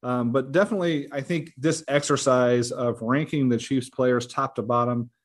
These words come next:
if you have spare time, like, uh, apparently we do, <laughs> you might wanna sit and, and see what you think and how you would rank the players top to bottom on this roster. And, and you can do it in a number of different ways.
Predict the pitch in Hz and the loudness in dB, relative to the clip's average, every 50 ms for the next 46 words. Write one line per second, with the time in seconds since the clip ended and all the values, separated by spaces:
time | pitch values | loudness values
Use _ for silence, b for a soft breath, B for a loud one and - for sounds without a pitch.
0 | _ _ _ _ - - 110 123 131 135 143 143 139 127 - - - 151 143 143 | _ _ _ _ -12 -4 2 2 4 4 6 4 4 2 2 0 2 4 4 4
1 | 135 - - 147 143 147 147 147 143 135 131 120 123 131 123 117 113 90 92 127 | 2 2 0 0 2 2 2 2 2 0 0 0 -2 -2 -2 -2 -2 -6 -10 -6
2 | - 160 151 143 131 131 123 117 127 139 143 135 131 135 131 - 170 135 131 135 | -2 0 0 0 0 0 0 0 2 0 2 2 2 0 0 0 0 0 0 -2
3 | 135 131 160 143 127 139 139 131 127 - - 151 139 131 131 123 120 123 b b | -2 -2 -4 -2 -2 0 0 -2 -2 -2 -2 0 0 0 -2 -4 -8 -8 b b
4 | b b b b 135 143 135 139 - - 190 190 180 170 147 139 147 165 156 160 | b b b b -2 0 0 0 2 2 4 4 4 2 2 4 4 4 4 4
5 | 156 156 147 151 160 156 147 131 123 135 127 123 143 147 143 139 143 139 135 120 | 4 2 2 2 0 0 0 0 0 -2 -2 0 0 0 2 2 2 2 2 0
6 | 113 123 131 135 131 131 - 123 120 135 131 131 131 127 120 123 - - 135 135 | 0 0 -2 -2 -2 -4 -8 -8 -4 -2 0 0 0 0 -2 -4 -4 -6 -6 -6
7 | 135 - 127 127 131 131 131 127 123 120 120 120 120 127 127 127 127 123 - 139 | -6 -8 -4 -2 0 0 2 0 0 0 -2 -2 -2 0 0 0 0 0 0 0
8 | 131 120 120 _ _ _ _ _ _ _ _ _ - 143 151 151 147 147 - 165 | -2 -2 -2 _ _ _ _ _ _ _ _ _ 2 4 4 4 4 2 0 2
9 | 160 151 156 160 156 165 143 135 156 185 214 196 165 147 135 127 131 143 147 139 | 4 4 4 4 4 4 4 8 8 8 8 8 4 4 4 4 4 4 4 4
10 | 135 127 120 127 139 131 - 120 113 120 131 131 127 120 120 117 110 - | 2 2 2 2 0 -2 -2 -4 -2 0 0 2 2 2 2 0 0 -4